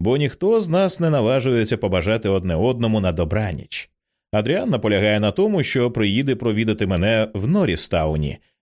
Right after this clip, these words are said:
і запевняє, що я можу проводити час в Спрінгбруці, скільки мені заманеться. Але я знаю, що без роботи все буде по-іншому.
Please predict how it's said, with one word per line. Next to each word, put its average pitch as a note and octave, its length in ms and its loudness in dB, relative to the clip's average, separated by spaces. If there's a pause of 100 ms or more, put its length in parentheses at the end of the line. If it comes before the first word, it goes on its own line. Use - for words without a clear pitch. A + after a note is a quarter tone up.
і B3 100 0
запевняє, B2+ 640 0
що - 140 -4
я F2+ 120 0
можу A#2 300 0
проводити G#2 560 -2
час G#2+ 360 -2
в - 40 -10
Спрінгбруці, G#2+ 800 -2
скільки G#2 360 -4
мені A2+ 200 0
заманеться. E3 680 -2 (460)
Але F#3 220 2
я B2+ 140 2
знаю, A#2+ 360 2
що B2 180 -2
без G#2 180 0
роботи A2 420 0
все A2 180 0
буде G#2+ 220 0
по-іншому. A2 680 -4